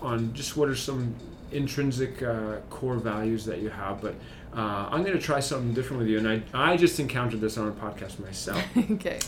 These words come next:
Speaker 1: It's a business podcast I listen to, uh, a lot, and they were talking about hiring and, uh,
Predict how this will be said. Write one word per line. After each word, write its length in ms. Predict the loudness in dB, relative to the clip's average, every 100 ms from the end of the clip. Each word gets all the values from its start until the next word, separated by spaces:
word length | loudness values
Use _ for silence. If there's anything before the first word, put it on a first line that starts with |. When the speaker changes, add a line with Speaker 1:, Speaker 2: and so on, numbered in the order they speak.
| -4
Speaker 1:
It's 140 | -2 2
a 60 |
business 320 | 4 4 4 4
podcast 460 | 2 4 2 2
I 40 | 2
listen 300 | 2 2 2
to, 360 | 4 4 4
uh, 260 | 2 0 0
a 60 | 2
lot, 500 | 4 6 6 4 2
and 140 | 0
they 60 | 2
were 100 | 0
talking 380 | -2 -2 -2 0
about 320 | 0 -2 -4 -10 -8 -8 -6
hiring 680 | 0 2 4 4 4 2 0
and, 580 | -4 -4 -4 -6 -8 -8 -8
uh, 160 | -8